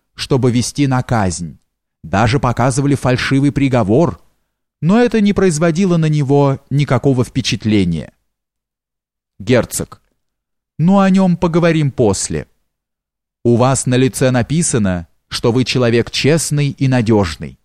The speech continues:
Если я читаю неверно, значит, мой долголетний опыт обманывает меня. Но я смело полагаюсь на свою проницательность и решаюсь рискнуть. Клавдио,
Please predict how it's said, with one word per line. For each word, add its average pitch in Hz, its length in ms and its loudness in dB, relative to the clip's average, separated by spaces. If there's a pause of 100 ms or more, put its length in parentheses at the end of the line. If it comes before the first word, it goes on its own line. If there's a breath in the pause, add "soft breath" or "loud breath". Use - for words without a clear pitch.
(880)
Если 190 400 0
я 190 160 2
читаю 165 440 0
неверно, 147 680 0 (300)
значит, 123 500 -2
мой 143 220 0
долголетний 123 720 0
опыт 160 500 0 (100)
обманывает 117 720 0
меня. 92 420 -2 (680)
Но 101 160 0
я 123 180 2
смело 143 460 0
полагаюсь 139 600 0
на 131 100 -2
свою 123 320 0
проницательность 131 1120 -2 (160)
и 131 100 2
решаюсь 117 580 0
рискнуть. 104 680 -4 (960)
Клавдио, 104 800 0